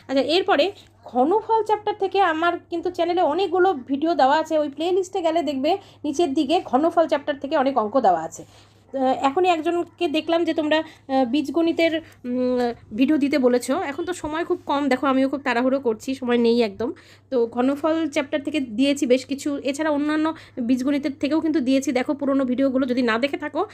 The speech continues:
এক্ষুনি তোমরা ওই ইয়ের থেকে দেখে নাও, হ্যাঁ, প্লেলিস্ট থেকে দেখে নাও। আরও আমি চেষ্টা করছি, দেখি দু একটা দিতে পারি নাকি।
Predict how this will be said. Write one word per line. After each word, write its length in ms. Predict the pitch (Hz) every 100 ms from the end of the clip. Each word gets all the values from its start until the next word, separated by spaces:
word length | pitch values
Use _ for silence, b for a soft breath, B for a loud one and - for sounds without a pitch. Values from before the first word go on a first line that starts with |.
| B B
এক্ষুনি 480 | 302 - - 349 453 453
তোমরা 240 | 269 262 247 B B
ওই 100 | 226 233 208 240
ইয়ের 160 | 247 269
থেকে 120 | 302
দেখে 220 | 262 -
নাও, 120 | 160 170
হ্যাঁ, 120 | 415 294
প্লেলিস্ট 280 | 254 247 -
থেকে 140 | 254
দেখে 180 | 285 175 165
নাও। 80 | 156 B B
আরও 100 | 302 359
আমি 120 | 370
চেষ্টা 180 | 349 -
করছি, 180 | 339 -
দেখি 160 | 285 302
দু 100 | 269 269
একটা 100 | 269
দিতে 120 | 247 254
পারি 180 | 254 247
নাকি। 180 | 220 320